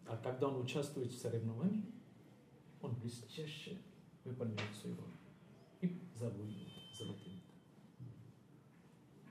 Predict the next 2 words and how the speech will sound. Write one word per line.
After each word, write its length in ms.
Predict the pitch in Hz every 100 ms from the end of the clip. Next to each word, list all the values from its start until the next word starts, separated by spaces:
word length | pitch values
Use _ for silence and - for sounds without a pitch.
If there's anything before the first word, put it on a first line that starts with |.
| - - - - - - - - - - -
Фокус, 280 | 147 - - - - - - - - - - - - - - -
концентрация. 760 | 120 120 123 113 101 - -